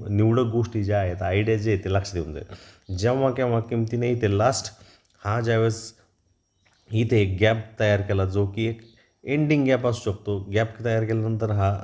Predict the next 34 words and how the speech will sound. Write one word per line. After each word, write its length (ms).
एंडिंग 440
गॅप 140
म्हणजे 300
काय, 120
त्याचा 220
व्हिडिओ, 340
डेडिकेटेड 540
व्हिडिओ 280
मी 140
हे 80
केलेला 300
आहे. 100
आय 220
बटनवरती 520
किंवा 200
आपल्या 240
चॅनलवरती 480
जाऊन 220
तुम्ही 160
बघू 140
शकता. 320
तर 60
फर्स्ट 360
जो 140
पुलबॅक 420
आला 200
तो 260
almost 320
त्या 100
गॅपला 460
त्याने 280
काय 220
केलं 240
आहे, 80